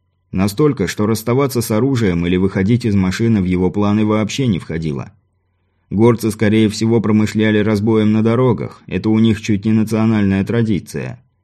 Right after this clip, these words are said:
Пусть русские работают, а воину это не пристало.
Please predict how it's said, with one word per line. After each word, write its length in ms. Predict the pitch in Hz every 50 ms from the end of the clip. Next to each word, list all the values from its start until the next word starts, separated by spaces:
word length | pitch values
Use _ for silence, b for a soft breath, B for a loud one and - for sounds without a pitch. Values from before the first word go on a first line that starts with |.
| _ _ _ _ _ _ _ _ _ _ _ _ _
Пусть 260 | 147 151 151 147 -
русские 440 | 160 160 156 131 - - 101 92 90
работают, 680 | 90 90 90 90 85 71 65 71 65 60 - - - _
а 200 | - 73 90 98
воину 460 | 107 110 123 123 127 123 120 123 120
это 260 | 120 113 110 117 113 117
не 260 | 113 110 110 107 101
пристало. 760 | - 104 98 95 90 - - 87 80 76 67 65 58 -